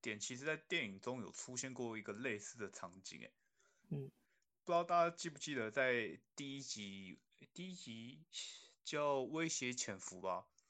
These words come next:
Speaker 1: 就是安纳金小时候要帮那个金奎刚他们比赛飞艇的时候，其实他的有一，有一段就是他的两边的引擎一边坏掉了。
Speaker 2: 哦，你说那个飞梭，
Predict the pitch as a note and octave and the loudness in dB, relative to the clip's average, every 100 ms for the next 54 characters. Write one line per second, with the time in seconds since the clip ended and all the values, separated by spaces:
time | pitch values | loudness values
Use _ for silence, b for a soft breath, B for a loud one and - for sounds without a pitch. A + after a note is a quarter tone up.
0 | b - C#3+ D3+ D3 D3 C#3 C#3+ C#3 A#2+ | b -6 -4 -2 0 2 2 2 -2 0
1 | G2 F#2+ G#2+ B2 A#2 G#2 G2 _ _ _ | 0 -2 0 2 2 0 -4 _ _ _
2 | _ C3+ A#2+ B2 B2 B2 A#2+ G#2 B2+ A#2+ | _ -2 2 4 4 2 0 0 -2 -2
3 | G#2+ A2 A2 A#2 A2 G#2 F2+ F2+ - A#2+ | -2 -2 -2 -2 -4 -8 -12 -16 -2 2
4 | G2+ F#2 G#2 G#2+ - F2 - - F#2+ F#2+ | 2 0 -4 -4 -8 -14 -12 -4 -2 0
5 | - A2 B2 C3 B2 - G#2 F#2+ - G#2+ | -2 2 2 2 0 -4 -2 -2 -4 -2
6 | G2+ G#2 B2 - b b b b A#2 G#2+ | -2 -2 -6 -10 b b b b -4 -2
7 | A2+ D3+ B2+ C3+ B2+ B2 C3 A2+ G#2+ G#2 | 4 6 6 2 -2 2 2 2 0 -2
8 | G2 F#2+ B2+ B2 G2+ - G2 F#2 C#3+ C#3+ | -4 -2 -2 -2 -2 -8 -8 -2 0 8
9 | D#3+ D#3 D#3 - D3+ C#3+ D3+ C#3+ C#3 | 8 10 8 8 6 6 6 6 6